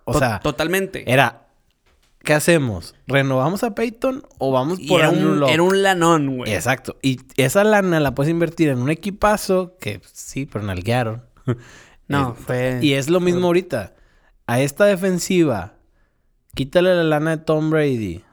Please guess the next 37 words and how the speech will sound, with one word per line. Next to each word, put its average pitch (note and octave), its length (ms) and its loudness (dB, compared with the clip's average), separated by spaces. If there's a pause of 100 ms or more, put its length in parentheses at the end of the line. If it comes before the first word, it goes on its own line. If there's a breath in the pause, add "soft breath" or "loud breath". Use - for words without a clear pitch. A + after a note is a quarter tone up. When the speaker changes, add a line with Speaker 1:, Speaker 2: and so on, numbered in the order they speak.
Speaker 1:
a A2+ 80 -6
este A2 140 -8
equipo C#3+ 380 -4
de C#3 80 -10
Pats. - 400 -4 (600)
Ponle, C#3 920 0
no A2+ 120 -10
sé, - 300 -10
güey, F#2+ 160 -10
a F2 140 -8
alguien. A2 440 -6 (720)
Y G#2+ 160 -4
ya G2+ 140 0
estás D3+ 280 -4
hablando F3 400 0
de D#3+ 60 0
otra D#3+ 220 -6
cosa D#3 600 -2
un A#2+ 80 -8
poquito C#3 300 -10
más C#3+ 180 -2
interesante, C#3 580 -4
o F#2 80 -4
sea. F#2+ 320 -8 (960 soft breath)
Speaker 2:
Pero D#3+ 140 -8
en D#3+ 100 -8
realidad D#3 520 -2 (120)
ahí E3+ 280 -2
no F#3 160 -2
in-, F#3+ 240 -4
no D#3+ 120 -4
afecta F3 360 -8
mucho F3+ 300 -4
el F#3+ 100 -6
cap D3+ 180 -2
porque - 220 -8
acuérdate C#3 720 -6